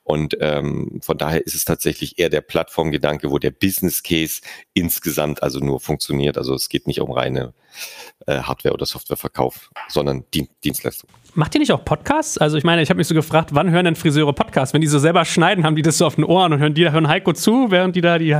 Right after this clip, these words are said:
Speaker 2: die Schere schwingen?
Speaker 1: Ja, nein, nein, also Podcasts, da gibt's einen ganz, äh, einen Kollegen, der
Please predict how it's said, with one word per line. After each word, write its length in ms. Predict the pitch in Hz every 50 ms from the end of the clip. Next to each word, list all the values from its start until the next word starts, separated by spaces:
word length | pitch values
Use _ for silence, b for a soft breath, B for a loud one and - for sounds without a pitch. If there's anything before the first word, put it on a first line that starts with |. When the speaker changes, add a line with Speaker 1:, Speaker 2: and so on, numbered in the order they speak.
| 151
Speaker 2:
die 80 | - 151
Schere 280 | - - 180 180 165 -
schwingen? 360 | - - 156 180 - - - B B B B
Speaker 1:
Ja, 140 | - 78 82
nein, 100 | 92 101
nein, 300 | 92 98 120 143 151 131
also 180 | 87 110 101 -
Podcasts, 440 | - 131 - - 127 120 113 -
da 60 | - 101
gibt's 160 | 101 - - 95
einen 120 | 82 90
ganz, 300 | 80 90 90 90 - -
äh, 360 | - 82 85 85 80 80 80 82
einen 100 | 92 90
Kollegen, 380 | - - 90 90 110 117 113 90
der 240 | 92 90 90 80